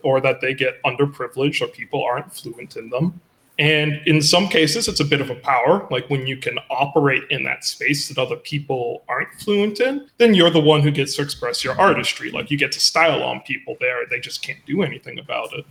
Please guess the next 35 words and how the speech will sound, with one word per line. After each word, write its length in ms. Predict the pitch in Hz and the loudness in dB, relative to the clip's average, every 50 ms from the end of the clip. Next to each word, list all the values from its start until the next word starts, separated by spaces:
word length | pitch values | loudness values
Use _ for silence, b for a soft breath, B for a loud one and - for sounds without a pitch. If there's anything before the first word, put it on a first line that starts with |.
| _ b b b b b _ _ _ | _ b b b b b _ _ _
But 140 | 180 175 165 | 2 4 4
at 100 | 160 160 | 4 2
the 60 | 147 | 0
same 300 | - - 147 120 110 - - | -2 -2 -2 -2 -4 -8 2
time, 580 | - 226 233 185 151 127 123 120 131 143 139 - _ | 4 6 6 6 4 2 -2 -6 -8 -12 -14 -8 _
it 200 | 160 147 151 147 | 0 0 2 2
also 380 | 156 139 135 127 - - 139 139 | 2 0 2 0 0 -4 -4 -6
means 320 | 175 135 131 135 127 127 143 | -6 -8 -8 -8 -8 -10 -12
that, 160 | 139 - - | -12 -12 -12
you 100 | 139 123 | -14 -14
know, 200 | 113 117 131 139 - | -12 -14 -16 -16 -8
you're 160 | 139 139 135 123 | -6 -4 -4 -2
not 220 | 135 131 131 - - | -4 -4 -4 0 0
recognized 640 | 147 143 - 143 143 - 120 113 113 - - 135 131 | 0 0 0 -4 -6 -4 -8 -8 -6 -6 -6 -6 -6
when 100 | 131 123 | -10 -12
you 140 | 120 117 110 | -12 -6 0
are 180 | 117 147 196 | 4 4 4
legitimate, 560 | 190 147 - - - - 120 113 - - - - | 4 4 0 -2 -6 -6 -6 -6 -8 -12 -16 -16
when 140 | _ 127 - | _ -16 -16
you 80 | - - - | -16 -16 -10
try 240 | - 135 135 175 | -4 0 0 0
to 80 | 185 208 | 0 0
be 140 | 147 123 120 | -4 -6 -6
valid, 480 | - 131 135 131 139 135 156 147 143 - _ b b b b b b b _ _ - | -6 -6 -6 -4 -6 -6 -8 -10 -12 -18 _ b b b b b b b _ _ 2
that 340 | 143 131 127 123 - - | 2 2 2 0 -4 -6
people 340 | - - 127 - 131 123 120 | -6 -6 -6 -4 -4 -2 -2
aren't 200 | 123 127 127 - | -2 -4 -4 -6
gonna 160 | 127 127 131 127 | -6 -6 -4 -4
understand 540 | 131 120 117 110 - - 127 120 117 113 117 | -6 -6 -4 -6 -6 -4 -4 -8 -8 -10 -12
you. 100 | 117 - | -8 -6
There's 180 | 139 123 - | -6 2 4
almost 600 | 147 143 143 139 131 127 127 127 - - - - - | 4 4 4 2 -2 -4 -6 -6 -8 -8 -8 -8 -6
a 60 | 131 120 | -6 -4
lot 300 | 117 117 131 147 175 - | -4 0 2 2 2 2
of, 160 | - - | 0 -2